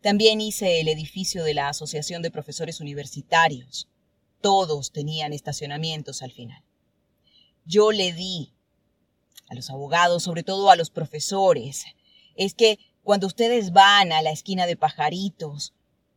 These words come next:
o a ver un cliente, no caminan. E-, es mucho caminar hasta la plaza Las Tres Gracias. Les dije de todo. Los amenacé con sacar un decreto que convertiría ese espacio en estacionamiento de todos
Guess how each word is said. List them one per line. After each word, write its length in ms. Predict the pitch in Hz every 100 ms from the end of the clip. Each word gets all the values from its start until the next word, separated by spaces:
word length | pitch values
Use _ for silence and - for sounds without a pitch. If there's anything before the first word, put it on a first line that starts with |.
| _ _ _ _ -
o 160 | 190
a 20 | 208
ver 140 | 247
un 100 | 233
cliente, 560 | - 220 240 220 180 180
no 180 | 226
caminan. 760 | 226 202 196 247 196 131 127 131 _ _ _ -
E-, 260 | 170 190
es 100 | 185
mucho 260 | 214 208 208
caminar 800 | 180 175 170 170 185 202 196 160
hasta 320 | 156 - 151
la 180 | 151 151
plaza 640 | _ - 175 180 - 147
Las 180 | 147 -
Tres 240 | 165 165
Gracias. 580 | 160 156 - 127 - _ _ _ _ _ _ -
Les 120 | 151
dije 300 | 185 196 180
de 120 | 151
todo. 680 | - 202 202 185 135 131 _ _ _ _ _ _ _ _ _
Los 200 | 180 202
amenacé 520 | 185 180 175 208 202
con 160 | - 151
sacar 320 | 151 143 160
un 80 | 165
decreto 540 | 160 165 170 165 165
que 180 | 165 151
convertiría 960 | - 170 165 170 - 165 180 185 165 165
ese 300 | 175 175 156
espacio 540 | - 170 170 180 165
en 100 | 160
estacionamiento 880 | 156 156 151 156 151 165 170 175 170
de 140 | 160
todos 680 | - 190 185 170 127 127